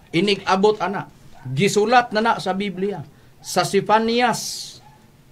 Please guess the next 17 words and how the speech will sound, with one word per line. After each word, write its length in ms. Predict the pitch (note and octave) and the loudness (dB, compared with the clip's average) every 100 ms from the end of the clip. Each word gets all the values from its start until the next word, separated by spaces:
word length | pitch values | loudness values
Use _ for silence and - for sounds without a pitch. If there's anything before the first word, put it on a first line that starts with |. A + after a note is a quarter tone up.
| - | -2
Kabanata 560 | D#3 E3+ G3+ G3+ G#3 | 0 2 2 0 -2
isa, 320 | G#3 G#3 A3 - | -2 -4 -6 -4
sa 160 | E3 | -4
talatang 560 | E3+ F3+ F3+ F#3+ F3+ D#3+ | 0 0 2 2 2 0
labi-, 320 | E3+ F3+ E3+ | 0 2 2
ah, 320 | D3+ D3 C3 | 4 2 2
labing 320 | C#3+ E3+ F3 E3 | 0 0 -2 0
apat, 400 | E3+ E3+ F#3 - - - - - - - | -2 0 0 0 -4 -4 -4 -10 -14 2
kama, 480 | F3 G3+ G#3+ C#3 - - - | 4 4 2 0 -4 -16 -6
labing 480 | C3+ E3 E3+ F#3+ D#3 - - | 2 4 6 4 0 -8 -4
walo, 480 | D3 E3+ F3+ G3 D3 - - - - C#3 | 2 4 4 4 0 -6 -20 -20 -14 -2
giingon, 560 | D#3+ E3+ F#3 E3 G#2+ - - - - | 0 0 -2 -2 -4 -12 -20 -20 -20
sa 240 | - E3 D#3 | 0 2 2
Tagalog 480 | D#3+ F3 F#3 F#3 D3+ | 2 2 4 2 0
King 240 | F3+ D#3+ | 0 0
James 320 | D#3+ D#3+ - | 0 -2 -2
Version. 480 | B2+ D#3 C#3+ B2+ - | 0 0 0 -6 -10